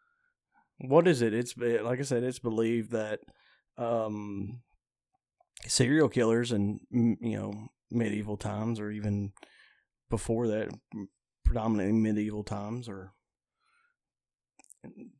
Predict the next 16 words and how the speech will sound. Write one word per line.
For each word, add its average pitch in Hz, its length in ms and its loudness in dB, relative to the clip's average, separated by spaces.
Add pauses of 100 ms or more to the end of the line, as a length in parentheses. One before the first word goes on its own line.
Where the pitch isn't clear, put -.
(160)
back 107 240 -4
then, 110 600 0
you 113 120 -2
know, 107 160 0
they 110 160 2
couldn't 120 560 0
grasp 117 480 2
the 110 80 -14
fact 113 340 -4
that 87 100 -12
somebody 110 340 0
would 98 140 -6
do 104 180 -4
such - 240 -4
an 101 80 -12
hein-, 107 280 -8